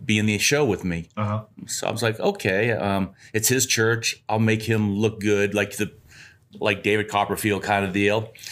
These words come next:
Speaker 1: So I was his opening act, and I was making, you know, him. I said, "Oh," I kept telling everybody how good he is, and I came out and did all comedy,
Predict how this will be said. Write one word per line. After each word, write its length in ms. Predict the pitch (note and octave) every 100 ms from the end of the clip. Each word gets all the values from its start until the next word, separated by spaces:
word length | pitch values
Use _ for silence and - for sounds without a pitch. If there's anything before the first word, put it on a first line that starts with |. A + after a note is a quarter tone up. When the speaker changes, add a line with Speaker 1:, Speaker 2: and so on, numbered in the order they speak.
| - - -
Speaker 1:
So 220 | - A2
I 100 | G#2
was 140 | G#2+ A2
his 140 | G2+
opening 420 | G#2+ A2+ A2+ G#2+
act, 500 | G2+ G2 G#2 G2+ -
and 100 | G2
I 20 | G2
was 100 | G2+
making, 400 | C#3 A2 F#2 E2+
you 120 | D3
know, 180 | G#2+ G#2
him. 260 | G#2+ A2 G2+
I 100 | F#2+
said, 160 | G2+ A#2
"Oh," 260 | C#3+ B2+
I 120 | A#2 G#2+
kept 160 | A#2
telling 180 | A#2+ A2
everybody 180 | G#2 G#2+
how 100 | G#2
good 220 | G2 G#2+
he 140 | G#2+ G#2
is, 260 | G#2 - - - - - - _ _
and 120 | G#2+ G#2+
I 80 | C3+
came 280 | - B2
out 160 | A2+ A#2
and 100 | G#2
did 60 | G#2+
all 160 | A#2+
comedy, 600 | A2+ A2 G#2 F2 E2+ -